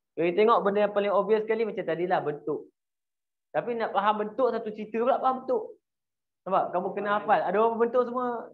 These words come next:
uh, Safwan? Ada enam jenis, ha, bentuk. Oh, enam tu.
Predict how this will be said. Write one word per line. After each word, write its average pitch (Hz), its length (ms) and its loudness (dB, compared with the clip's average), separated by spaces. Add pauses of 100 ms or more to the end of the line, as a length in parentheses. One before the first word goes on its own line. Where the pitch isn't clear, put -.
(100)
uh, 220 240 -4
Safwan? 240 320 -4 (880)
Ada 190 320 6
enam 226 400 4
jenis, 269 320 2 (1200)
ha, 143 320 2
bentuk. 156 480 -2 (1400)
Oh, 147 80 -4
enam 180 240 -6
tu. 190 80 -4